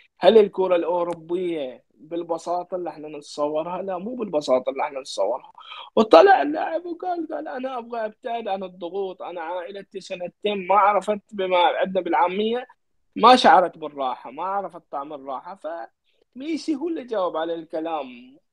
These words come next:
وأنا يعني اللي جاوبت على الكلام، بس كلام ميسي واضح ترى. ميسي يبغى يرتاح، اللعب في أوروبا متعب. ضربت لك مثال ببنزيما الموسم الماضي، ال-،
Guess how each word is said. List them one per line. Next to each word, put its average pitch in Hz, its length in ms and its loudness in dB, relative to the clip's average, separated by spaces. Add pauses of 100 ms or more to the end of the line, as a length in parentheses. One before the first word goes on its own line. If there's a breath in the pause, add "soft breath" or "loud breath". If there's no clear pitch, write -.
(180)
وأنا 233 340 0
يعني 208 260 4
اللي 185 180 -2
جاوبت 175 300 -2
على 160 120 0
الكلام، 208 380 -6
بس 226 180 -10
كلام 277 340 -8
ميسي 294 260 -8
واضح 269 580 -4
ترى. 156 240 -8 (880)
ميسي 240 320 -2
يبغى 185 220 8
يرتاح، 180 420 6
اللعب 190 280 6
في - 100 -12
أوروبا 190 420 0
متعب. 185 480 -6 (880)
ضربت 196 320 4
لك 190 120 -6
مثال 180 460 0
ببنزيما 185 800 -8 (500 soft breath)
الموسم 196 480 -2
الماضي، 170 580 -2
ال-، 147 340 -8